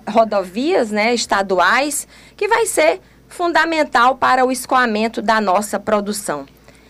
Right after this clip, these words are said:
Nós tivemos a oportunidade de fazer uma reunião lá nos Cerrados, né, na Fazenda Progresso, com todos os produtores lá da, da ProSoja,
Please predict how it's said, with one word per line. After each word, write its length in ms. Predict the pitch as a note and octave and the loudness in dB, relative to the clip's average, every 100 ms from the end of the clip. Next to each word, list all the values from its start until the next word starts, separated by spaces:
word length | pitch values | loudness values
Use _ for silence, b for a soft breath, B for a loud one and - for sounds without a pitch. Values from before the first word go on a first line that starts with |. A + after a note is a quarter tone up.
| b - | b -6
Nós 360 | F3 E3+ F#3 | 0 2 0
tivemos 460 | - G3 F#3+ G3 F#3+ | -6 -4 -2 0 2
a 80 | G3 | 2
oportunidade 1040 | G3+ A3 G#3 - G#3+ G3+ F#3 A3+ C4 A#3+ | 2 0 -2 0 -2 0 0 2 0 -2
de 140 | A3 | -8
fazer 580 | A#3 G3+ F#3+ G3 G3 G3 B B B | -2 0 0 -2 -4 -6 B B B
uma 160 | G#3 A3+ | 0 0
reunião 800 | C#4+ A#3+ B3 A#3+ A3+ C4 D#4+ F4+ b b b | 4 2 4 2 4 4 2 -2 b b b
lá 480 | G3 G3+ G3 G3 - b b | -2 0 2 0 -2 b b
nos 220 | G#3 A3 | -4 -2
Cerrados, 800 | - G3+ A#3 A3+ D4+ F4 B3 A3 | 2 2 2 2 2 2 -2 -2
né, 320 | G#3+ A#3 F4 b b - | 0 0 0 b b -4
na 160 | F#3+ | -4
Fazenda 460 | A3 G3+ G3+ G#3+ G#3+ | 0 -2 0 0 0
Progresso, 720 | G#3+ B3+ A#3 G3+ A#3 E4+ B3+ | 2 2 4 4 4 2 -4
com 180 | A3+ G#3+ | -6 -6
todos 380 | G#3 A3+ B3 A#3 | -2 -2 -2 -4
os 180 | A#3 - | -6 -2
produtores 840 | A3+ G#3+ G#3 G#3 G#3 B3 D4+ C4 | 0 2 0 0 2 4 4 0
lá 240 | G#3 F3+ F3 | -2 0 2
da, 260 | F3+ E3+ B B B | 2 0 B B B
da 200 | F3+ F#3+ | -2 0
ProSoja, 760 | - G#3 - A#3 C#4 - D3 | -2 -2 2 4 4 2 -6